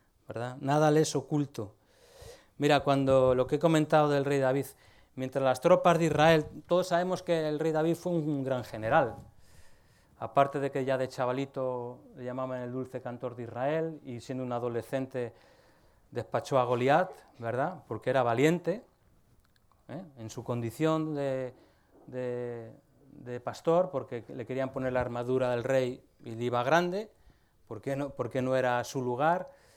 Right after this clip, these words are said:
pero en su condición mató a Goliat, siendo un adolescente. Fue un hombre muy grande, y delante de Dios fue grande, porque, eh,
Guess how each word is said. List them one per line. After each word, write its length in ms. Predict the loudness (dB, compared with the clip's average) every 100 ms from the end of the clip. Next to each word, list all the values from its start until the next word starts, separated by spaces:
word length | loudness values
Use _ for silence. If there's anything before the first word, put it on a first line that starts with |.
| _ _ _ _ _
pero 160 | -4 -4
en 40 |
su 160 | -6 -2
condición 800 | 0 0 2 4 4 2 -4 -14 _ _ _
mató 300 | -8 -4 -2
a 80 | 0
Goliat, 440 | -2 -4 -6 -10 -20 _
siendo 300 | -10 -8 -8
un 60 |
adolescente. 720 | -8 -8 -8 -8 -10 -12 -14 -20 _ _ _ _ _ _ _
Fue 420 | 0 4 4 2
un 220 | -2 -2
hombre 240 | -2 -2 -4
muy 180 | -4 -6
grande, 380 | -8 -10 -12 -20 _ _ _ _ _
y 80 | -8
delante 400 | -4 -4 -4 -4
de 160 | -4
Dios 180 | -4 -6
fue 160 | -6 -8
grande, 340 | -6 -8 -10
porque, 460 | -12 -12 -10 -12 -12 _ _ _ _ -20 -20 -14
eh, 400 | -10 -8 -10